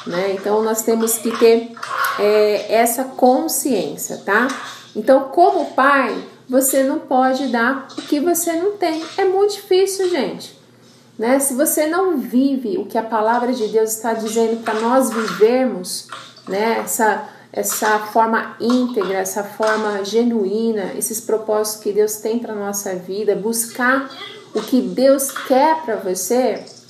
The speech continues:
é muito difícil nós ensinarmos os nossos filhos com relação a isso, né? Então,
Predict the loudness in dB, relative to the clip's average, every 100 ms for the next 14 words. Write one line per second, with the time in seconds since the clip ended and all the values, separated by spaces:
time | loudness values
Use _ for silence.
0 | -12 -2 0 2 2 0 -4 -2 0 2
1 | 0 -2 -2 -4 -10 -12 -8 2 4 4
2 | 2 0 0 2 2 2 2 0 -2 -2
3 | -2 -2 -2 -4 -4 -6 -6 -4 -2 -4
4 | -6 -8 -6 -4 -4 -4 -2 -2 -2 -4
5 | -6 -6 -8 -12 -20 -20 -4 0 0 0
6 | 0 0